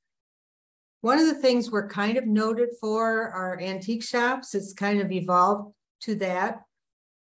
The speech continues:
Uh, we have a number of nice antique shops. We have, uh, kind of an antique show several months during the summertime. Uh, we've got six schools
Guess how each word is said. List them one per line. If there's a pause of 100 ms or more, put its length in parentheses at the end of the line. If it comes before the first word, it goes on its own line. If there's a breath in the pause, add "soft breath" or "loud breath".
(120)
Uh,
we
have
a
number
of
nice
antique
shops.
We
have, (160)
uh,
kind
of
an
antique
show (180 loud breath)
several
months
during
the
summertime. (960 soft breath)
Uh, (100)
we've
got
six
schools